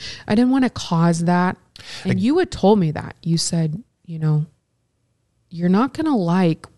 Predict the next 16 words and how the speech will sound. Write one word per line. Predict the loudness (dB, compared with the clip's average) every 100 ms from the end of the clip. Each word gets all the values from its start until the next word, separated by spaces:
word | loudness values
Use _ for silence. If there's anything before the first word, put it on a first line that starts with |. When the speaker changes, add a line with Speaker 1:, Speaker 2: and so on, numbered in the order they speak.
| _
Speaker 1:
what, | -18 -6 -6 -6 -16 _ _ _ _ _ _ _ _ _
what | -10 -6 -4
starts | -2 -2 -2 -4
happening. | -4 -4 -6 -6 -6 -8 -12 _
So | -8 -2 0 0 -2 -8 _
it's | -6 -6 -4
easier | -2 0 2 2
to | 2
<laughs> |
just | -2 0 -2 0 -2 -4 -12 _ _ _ _ -20 _ _ _ -4
cut | 0 2
your | 2
losses | 2 0 -2 -2 -2 -2
and | -2 -2
say | -2 0
bye." | 0 -2 -4 -8